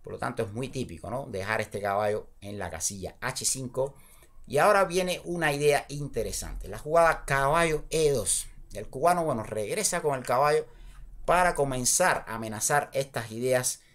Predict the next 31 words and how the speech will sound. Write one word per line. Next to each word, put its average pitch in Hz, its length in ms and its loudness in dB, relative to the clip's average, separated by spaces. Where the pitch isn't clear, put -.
de 117 240 2
jugar 117 400 0
caballo 120 440 2
G 117 380 -4
tres 120 380 -2
y, 120 40 -12
bueno, 117 220 0
buscar 156 360 -6
los 131 180 -4
cambios 131 600 -2
y 135 380 -12
abrir, 107 640 -4
como 98 240 -10
les 92 100 -12
comenté 95 480 -2
ya, 110 220 0
la 120 280 -2
columna 104 600 -2
H. 90 400 -6
Esto, 135 400 -4
bueno, 110 220 0
es 117 60 -10
una 139 200 -4
maniobra 110 460 -4
muy 123 240 -6
típica 117 500 -4
en 95 160 -10
estas 113 240 -10
posiciones 98 560 -10
de 87 60 -6
ataque 98 440 -6